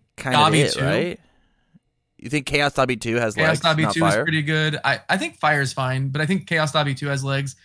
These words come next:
Speaker 2: Uh, I think Ochako one is, like, still a real deck, and I think on Chaos she's better now that she has Forced Quirk activation and the, and the five diff from the, the All for One deck.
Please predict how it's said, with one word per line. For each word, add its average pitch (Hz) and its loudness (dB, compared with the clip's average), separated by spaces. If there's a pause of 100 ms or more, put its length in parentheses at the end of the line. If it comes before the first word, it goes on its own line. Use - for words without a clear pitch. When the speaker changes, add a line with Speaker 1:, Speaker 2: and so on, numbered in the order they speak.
(260)
Speaker 2:
Uh, 123 -2
I 135 0
think 160 0
Ochako 143 0
one 135 -4
is, 143 -2
like, 135 -4
still 135 -6
a 131 -2
real 135 -2
deck, 127 -2
and 135 -4
I 131 -4
think 135 -6
on 131 -4
Chaos 127 -4
she's 123 -14
better 123 -4
now 131 0
that 123 -8
she 135 -10
has 127 -4 (320)
Forced 147 -6
Quirk 147 0
activation 135 0
and 123 -2
the, 117 -6
and 127 -4
the 120 -6
five 127 -2
diff 127 -4
from 131 -8
the, 107 -8 (120)
the - -16
All 117 -12
for 143 -14
One 156 -6
deck. - -12